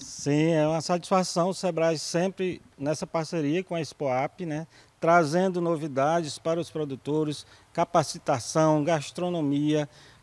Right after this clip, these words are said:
comércio de produtos do Piauí, como cajuína, né, cachaça, queijo e laticínios também.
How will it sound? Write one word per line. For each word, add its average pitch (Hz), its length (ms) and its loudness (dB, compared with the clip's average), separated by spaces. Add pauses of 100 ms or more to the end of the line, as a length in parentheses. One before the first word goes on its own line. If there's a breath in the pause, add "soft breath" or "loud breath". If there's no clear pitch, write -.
(180 soft breath)
comércio 180 600 6
de 175 100 0
produtos 170 520 0
do 185 100 -8
Piauí, 156 540 2
como 143 220 -4
cajuína, 143 800 0
né, 147 220 -2
cachaça, 147 840 -4 (460 soft breath)
queijo 165 680 4 (460 soft breath)
e 190 320 0
laticínios 180 760 2
também. 170 540 -2